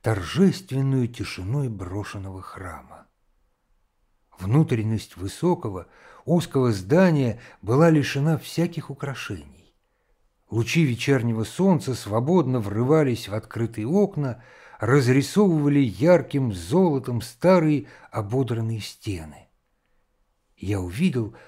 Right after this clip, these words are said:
внутреннюю сторону запертой двери, провалившиеся хоры, старые истлевшие колонны, как бы покачивающиеся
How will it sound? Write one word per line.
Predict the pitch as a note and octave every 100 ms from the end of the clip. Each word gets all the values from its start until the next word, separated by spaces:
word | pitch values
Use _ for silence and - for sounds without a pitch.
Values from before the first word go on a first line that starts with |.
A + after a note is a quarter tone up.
| - -
внутреннюю | F#2 A#2 D#3+ A#2 G2+ G2 F#2
сторону | - - G3 E3+ D3+ B2+
запертой | F2 A2+ A#2+ A2 - A2
двери, | G2 G#2+ B2 F#2 D2 - _ _ _ _ _ _
провалившиеся | A2+ A#2 B2 A#2 - G2 - F#2
хоры, | - E3 F#3+ D3 G#2+ - _ - -
старые | - - D3+ F#3+ D3+ C#3 A#2+
истлевшие | - - A2+ C#3+ - - A2+
колонны, | - A#2+ A2 G2+ E2 D2+ D2+ _ _ _ _ _ -
как | C3 G2
бы | G#2
покачивающиеся | - G2+ - F3 D3+ C3+ A#2 G#2 F#2 - G2 - -